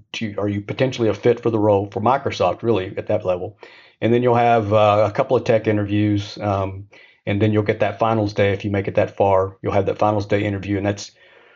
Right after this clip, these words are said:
uh, typically we have two tech interviews and one, uh, one manager interview. So you'll have three interviews on finals day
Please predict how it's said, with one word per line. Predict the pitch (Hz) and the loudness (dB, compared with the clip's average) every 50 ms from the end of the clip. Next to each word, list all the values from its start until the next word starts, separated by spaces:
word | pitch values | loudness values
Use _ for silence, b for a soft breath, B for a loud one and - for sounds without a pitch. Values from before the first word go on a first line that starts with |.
| b b b _ - | b b b _ -8
uh, | 107 104 104 - - - _ _ - | -6 -6 -6 -8 -10 -18 _ _ -2
typically | - 156 156 156 - 131 120 | -2 -2 0 0 0 2 2
we | 117 113 123 117 | 4 4 4 4
have | 117 117 113 107 101 101 - _ - | 4 4 4 2 0 -6 -10 _ -4
two | - 165 156 | -2 0 2
tech | 156 147 131 131 | 2 2 2 2
interviews | - 120 117 113 110 113 113 113 117 113 104 104 | 0 0 0 0 2 2 4 4 4 4 2 0
and | 104 107 107 | -4 -4 -2
one, | 104 107 104 - | -2 -2 0 0
uh, | 107 107 | -2 -4
one | - 107 110 113 110 104 | -4 -2 -2 -2 0 0
manager | 107 110 104 101 101 - 95 95 | 0 0 0 -2 -4 -6 -8 -8
interview. | 101 95 92 87 87 85 87 120 - - | -8 -8 -8 -8 -8 -8 -10 -10 -12 -6
So | - 117 | -2 0
you'll | 113 107 | 2 2
have | 101 98 - | 0 0 0
three | - 143 143 | 0 2 2
interviews | 139 127 117 117 113 107 110 | 2 2 2 2 2 2 2
on | 104 98 | 2 2
finals | 101 113 110 107 104 101 | 0 0 0 0 -2 0
day | - 107 98 98 95 98 - | 0 0 0 0 -2 -4 -10